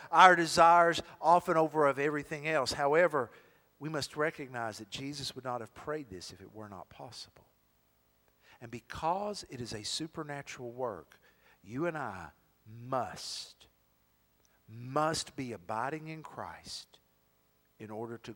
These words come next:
grow in Christ. Draw your attention to the text at the end of verse twenty-one, where he says, "They may be in us."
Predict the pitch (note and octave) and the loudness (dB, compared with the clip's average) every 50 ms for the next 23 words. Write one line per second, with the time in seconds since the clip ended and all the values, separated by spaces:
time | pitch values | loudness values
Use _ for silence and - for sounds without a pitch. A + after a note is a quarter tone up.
0 | G#2 G#2 - G#2 G#2 A2 A#2 A#2+ A#2+ G2+ E2 C#2+ D2 - _ _ _ _ _ _ | -18 _ -20 -14 -8 -6 -6 -6 -6 -10 -12 -16 -20 -20 _ _ _ _ _ _
1 | _ _ - F2+ D2+ D#2 - - - - - - - - - - - _ _ _ | _ _ -20 -20 -20 -20 -20 -20 -18 -20 -20 -20 -20 -20 -20 -20 -20 _ _ _
2 | _ _ _ _ _ _ _ _ _ _ _ _ _ _ _ _ _ _ _ _ | _ _ _ _ _ _ _ _ _ _ _ _ _ _ _ _ _ _ _ _
3 | _ _ - - B2 A#2 A#2+ A2+ G#2+ G#2+ - - C3+ A#2+ G#2+ - - G2+ F2 E2+ | _ _ -8 -4 -2 -2 -2 -2 -6 -10 -12 -12 -14 -12 -12 -12 -14 -14 -16 -16
4 | F#2 - - - C3+ B2 A2 - - - F2+ - A2 G#2 A2+ A2+ G#2+ - A2 G2 | -14 -14 -8 -4 -4 -4 -4 -6 -12 -18 -16 -16 -14 -14 -12 -14 -12 -12 -12 -12
5 | - - - - A#2 A2 G#2 G#2 G#2 B2+ D3 C3 - - - _ _ _ _ _ | -12 -14 -16 -16 -16 -16 -14 -14 -14 -14 -14 -16 -18 -20 -20 _ _ _ _ _
6 | _ _ _ _ _ _ _ _ _ _ _ _ _ _ _ _ _ _ _ _ | _ _ _ _ _ _ _ _ _ _ _ _ _ _ _ _ _ _ _ _
7 | _ _ _ _ _ _ _ _ _ - C3 B2+ B2 - D3 C3+ B2 B2 D3 C#3+ | _ _ _ _ _ _ _ _ _ -6 -4 -4 -2 -2 -2 -2 0 0 0 0
8 | C#3+ D3 D3 C#3+ B2+ A#2 C#3+ C#3 C3+ B2+ A#2 - _ _ _ _ _ _ E3 E3+ | 0 -2 -4 -4 -2 -4 -4 -4 -4 -6 -8 -12 _ _ _ _ _ _ -6 -4
9 | E3+ D#3+ C#3 A#2+ G#2+ G2 F2+ F2 _ _ _ _ _ _ _ - G#2 G2+ E2+ - | -2 -2 -4 -6 -8 -12 -18 -20 _ _ _ _ _ _ _ -10 -10 -10 -8 -10
10 | - - - - - - - - | -10 -10 -8 -8 -10 -10 -12 -14